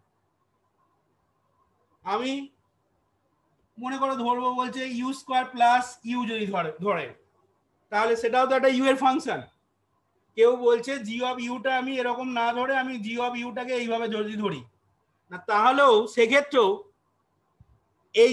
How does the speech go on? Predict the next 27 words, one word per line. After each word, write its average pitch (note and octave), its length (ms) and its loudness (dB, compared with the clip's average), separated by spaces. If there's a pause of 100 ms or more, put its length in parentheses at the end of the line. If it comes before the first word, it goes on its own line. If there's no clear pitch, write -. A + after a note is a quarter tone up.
জিনিসটাকে B3 540 2 (400)
এইভাবে A#3 360 4
দেখো A3+ 220 2
লিখতে A3+ 240 -2
পারবো। E3+ 180 -4 (100)
কিভাবে? C4 300 0 (680)
না F#3+ 60 -12 (100)
দেখো A#3+ 240 0 (160)
সেটা A#3 220 -8
কিভাবে B3 300 -6
লেখা A#3+ 220 -6
যাচ্ছে, F#3+ 240 -2 (500)
না G3 60 -8 (100)
এখানে B3+ 200 -4 (100)
দেখো B3+ 160 -4 (160)
g - 20 -8 (220)
of B3+ 60 -8 (140)
u-টা C4 180 -10 (100)
ধরেছি B3 340 -4
কি B3+ 100 -6 (840)
u A#3+ 180 -8 (120)
plus A#3+ 260 2 (120)
ইউ B3 80 -10 (100)
স্কয়ার C#4 280 -8
বা A#3+ 60 0 (100)
ইউ B3 160 -8
স্কয়ার B3 200 -8